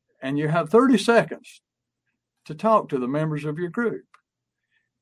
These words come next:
And most people that do that stand up and have absolutely nothing to say. They just,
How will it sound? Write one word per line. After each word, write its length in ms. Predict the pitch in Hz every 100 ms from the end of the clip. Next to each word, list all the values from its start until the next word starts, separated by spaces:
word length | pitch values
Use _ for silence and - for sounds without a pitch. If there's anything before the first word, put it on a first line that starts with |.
| _ -
And 100 | 160
most 300 | 233 240 -
people 320 | 208 180 151
that 160 | 165 175
do 180 | 208
that 240 | 156 160 160
stand 340 | - 180 170
up 160 | 185 185
and 120 | 151
have 180 | 160 151
absolutely 640 | 165 160 - 165 156 139
nothing 400 | 135 180 180 151
to 100 | 139
say. 300 | - 196 170 110 - _ _ _ _ _ _ _ _ _ _ _ _ _ _ _ _ _ - -
They 220 | 123 135
just, 300 | 131 156 151